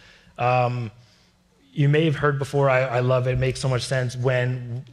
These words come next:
uh, two women connect with each other, they like to connect face to face. But when two men connect with each other, they connect side by side. Um, whatever,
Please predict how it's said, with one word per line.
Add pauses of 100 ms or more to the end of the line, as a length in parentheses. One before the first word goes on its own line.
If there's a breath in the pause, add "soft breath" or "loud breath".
uh,
two
women
connect
with
each
other,
they
like
to
connect
face
to
face.
But
when
two
men
connect
with
each
other,
they
connect
side
by
side. (580 loud breath)
Um, (560)
whatever,